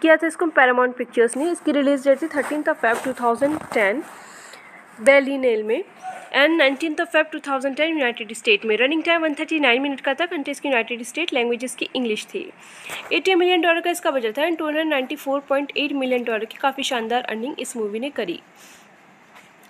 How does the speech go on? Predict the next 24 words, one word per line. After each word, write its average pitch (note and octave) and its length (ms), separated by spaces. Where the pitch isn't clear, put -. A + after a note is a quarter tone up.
The C4 100
film F4+ 260
was F#4 220
noted D#4+ 260
for F4 100
its - 320
soundtrack, A3+ 640
which E4+ 300
prominently C#4 760
used C#4+ 220
classical B3 440
music, G#3+ 280
such D#4 180
as, - 200
uh, A#3+ 160
such D4+ 240
as A#3+ 240
that B3+ 220
of D4 120
Gustav C4+ 360
Mahler, B3 460
as C#4 180
well D4+ 240
as D#4+ 100